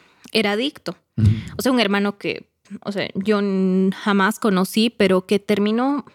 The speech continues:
Speaker 1: justamente mal por este tema. Y fue así como que me dijo que el que prueba no sale. Y yo
Speaker 2: Ujú.
Speaker 1: era de, "Pero el que prueba si quiere sale".
Speaker 2: Ujú.
Speaker 1: Y me dijo, "Sí, pero ¿sabes qué?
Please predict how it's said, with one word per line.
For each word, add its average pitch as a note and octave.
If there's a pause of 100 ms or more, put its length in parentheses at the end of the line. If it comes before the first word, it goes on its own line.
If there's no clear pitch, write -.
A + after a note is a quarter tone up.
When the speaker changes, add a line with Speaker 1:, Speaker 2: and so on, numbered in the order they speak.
(160)
Speaker 1:
justamente A3
mal G#3
por F#3+
este G#3
tema. B3 (960)
Y G#3+
fue E4+
así E4+
como G3+
que F#3+ (1040)
me A3
dijo A#3+
que F#3+
el G#3+
que G3+
prueba C#4+
no A3
sale. F3+ (360)
Y G#3
yo G3+
Speaker 2:
Ujú. G3+
Speaker 1:
era F#3+
de, F#3 (100)
"Pero G#3+
el A3+
que B3+
prueba B4+
si -
quiere F3+
sale". G#3+ (100)
Speaker 2:
Ujú. G2 (340)
Speaker 1:
Y A#3
me B3+
dijo, D4 (420)
"Sí, -
pero B3+
¿sabes A#4
qué? G#4+